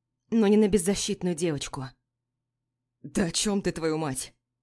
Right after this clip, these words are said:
«Дай свободу одной крошке. Только одной». «Что?»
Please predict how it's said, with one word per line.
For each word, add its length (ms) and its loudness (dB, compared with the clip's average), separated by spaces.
«Дай 320 0
свободу 520 -2
одной 240 -2
крошке. 500 -8
Только 300 2
одной». 420 0
«Что?» 540 -4